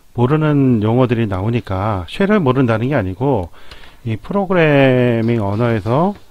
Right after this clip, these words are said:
그 제가 접해보지 못했던 용도로 쓰는 단어들이 많이 나오니까 그렇게 이해해 보려고 노력을 하는 거예요.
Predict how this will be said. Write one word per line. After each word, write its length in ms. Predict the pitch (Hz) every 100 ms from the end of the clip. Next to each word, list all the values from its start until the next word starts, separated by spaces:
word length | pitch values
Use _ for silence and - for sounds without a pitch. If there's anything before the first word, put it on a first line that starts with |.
| - - - - - - - - - - - - -
그 260 | - 107 92
제가 280 | 110 104 98 - - - - - - - - - 262 330 - -
접해보지 520 | - - 135 127 123
못했던 880 | 101 101 131 - 131 120 117 110 101 - - -
용도로 400 | 113 120 117 113
쓰는 540 | - 180 185 170 147
단어들이 380 | 113 117 110 107
많이 240 | 98 104 110
나오니까 640 | 98 98 95 - 135 185 - - - -
그렇게 300 | - 110 -
이해해 300 | 101 120 135
보려고 300 | 113 104 113
노력을 300 | 101 98 104 101
하는 160 | 156 160
거예요. 480 | 117 92 90 131